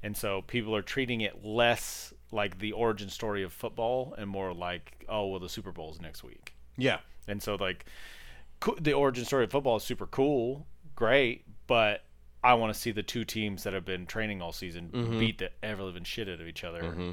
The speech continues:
Speaker 1: at the Super Bowl. So, 'cause, like, I stream Apex right now, and, I mean, it's just, it's so sweaty.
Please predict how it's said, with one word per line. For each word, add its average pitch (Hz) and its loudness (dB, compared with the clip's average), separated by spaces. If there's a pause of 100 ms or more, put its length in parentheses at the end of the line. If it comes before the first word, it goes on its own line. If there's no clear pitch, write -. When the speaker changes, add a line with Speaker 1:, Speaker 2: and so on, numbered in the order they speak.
Speaker 1:
at 90 -6
the 85 -10
Super 95 -8
Bowl. - -16 (120)
So, 76 -8 (880)
'cause, 104 4
like, 95 0 (420)
I 156 12
stream 113 2 (100)
Apex 101 -2
right 92 -4
now, 87 -6 (380)
and, 90 0
I 101 -2
mean, 101 -4
it's 92 -8
just, 101 -8
it's - -10
so 120 -2
sweaty. - -12